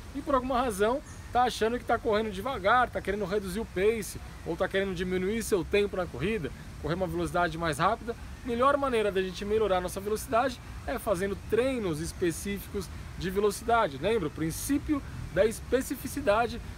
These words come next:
nos fala isso. Quanto mais específico for um treino, melhor a gente se aproxima da realidade da prova, do treino que a gente quer fazer. Então, falando especificamente dos treinos de tiro, né? A gente faz uma série lá, por exemplo,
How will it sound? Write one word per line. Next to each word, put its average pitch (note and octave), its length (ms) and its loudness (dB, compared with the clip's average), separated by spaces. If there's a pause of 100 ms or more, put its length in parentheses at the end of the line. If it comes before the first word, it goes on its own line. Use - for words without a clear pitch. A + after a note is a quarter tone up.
nos A#3+ 140 -4
fala B3 260 2
isso. F#3+ 160 4
Quanto F#3+ 240 -4
mais G#3 260 0
específico - 760 -4
for C4+ 220 -4
um C#4 80 -2
treino, G#3 360 0 (440)
melhor F3+ 340 2
a F3 40 -2
gente F3 180 -4
se - 80 0
aproxima F3+ 600 -2 (280)
da E3+ 120 4
realidade F3 560 4
da E3 120 0
prova, D3 500 2
do D#3+ 80 -2
treino E3+ 240 -2
que E3 80 -4
a - 20 -2
gente E3 140 -6
quer E3+ 100 -4
fazer. B2+ 300 -4 (320)
Então, B3+ 220 2 (360)
falando C4 320 2
especificamente B3+ 1000 -2
dos A#3 120 -6
treinos A#3 300 0
de A3 120 -8
tiro, A3 440 -2 (300)
né? G3 180 0 (400)
A C#3 60 0
gente E3 220 -4
faz G3+ 260 4
uma F#3+ 220 0
série G3+ 420 4
lá, F#3 160 4
por F3+ 160 -4
exemplo, D#3+ 400 -2